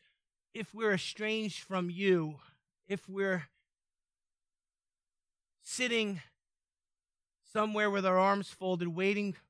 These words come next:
for heaven to bend over backwards for us, that today we would repent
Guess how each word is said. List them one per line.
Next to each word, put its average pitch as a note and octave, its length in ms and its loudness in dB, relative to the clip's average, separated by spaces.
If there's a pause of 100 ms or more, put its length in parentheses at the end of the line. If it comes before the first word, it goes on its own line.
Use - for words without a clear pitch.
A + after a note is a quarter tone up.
(440)
for D#3+ 80 -14
heaven F3+ 360 0
to E3+ 100 -8
bend E3+ 280 0
over D#3 200 -2
backwards D#3 500 -2
for C#3+ 220 -6
us, - 600 -4 (960)
that D#3 200 -4
today F3 600 4
we E3 220 -10
would E3 180 -10
repent D#3 540 -6